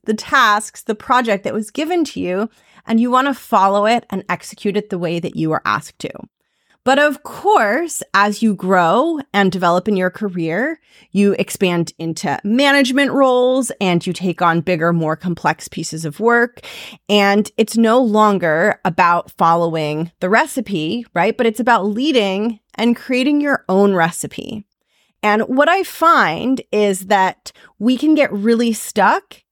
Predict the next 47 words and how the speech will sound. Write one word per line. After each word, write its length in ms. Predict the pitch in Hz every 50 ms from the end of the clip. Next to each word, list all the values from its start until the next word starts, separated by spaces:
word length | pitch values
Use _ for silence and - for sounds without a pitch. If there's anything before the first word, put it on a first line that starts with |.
| _ -
in 120 | 226 226
an 120 | 226 214 190 -
I 320 | - 185 190 190 208 208
C 340 | 214 - - - 220 214 208
mindset. 800 | 202 190 175 165 165 180 202 226 233 - 285 302 330 349 381 - - _ _ _ _ _ _ _ _ _ -
And 120 | 233 240
I 120 | 240 262
think 240 | 247 - 294 277 -
it's 160 | 247 214 -
partly 400 | - _ - - 320 381 - 277
because, 400 | 247 233 214 - 220 208 196 190
number 280 | 208 208 220 208 214 208
one, 380 | 185 170 175 165 180 190 208 214
for 160 | - 226 214
a 80 | 208
lot 380 | 190 170 170 170 139 139 156 202
of 120 | 226 226
us, 420 | 277 302 320 349 370 - - - - _ _ _ _ _ _ _ -
this 160 | 233 240 -
is 120 | 349 370 -
how 280 | - - - 202 214
we 160 | 233 247 247 233
were 140 | 202 208
trained 400 | 202 - - - 208 185 196 196
to 120 | - 202 190
think 360 | 190 - 180 170 190 208 -
for 200 | - - 208 190
so 280 | 180 - - 202 175 180
many 300 | 185 185 185 175 170 165
years 260 | 165 170 185 170 -
in 240 | - 160 160 160 170
school, 760 | - - - - - - 175 175 190 226 277 330 359 339 _ _ _ _ _ _ _ -
where 120 | 196 202
we're 140 | 190 202 196
told 420 | 190 202 214 196 190 190 180 - - -
exactly 640 | 208 185 165 170 190 196 185 202 - - 202 185
what 160 | 175 170 -
to 160 | - - 180 165
read, 420 | 190 233 302 302 311 302 262 - _ -
exactly 540 | 190 165 170 196 175 165 170 - 196 175
what 160 | 170 170 - -
to 100 | - 202
learn, 460 | 165 240 285 294 294 302 302 277 - _ -
exactly 480 | 190 165 165 180 175 170 - 185 170
what 160 | 165 160 - -
to 100 | - 214
memorize. 600 | 233 262 285 285 285 285 285 285 294 285 269 -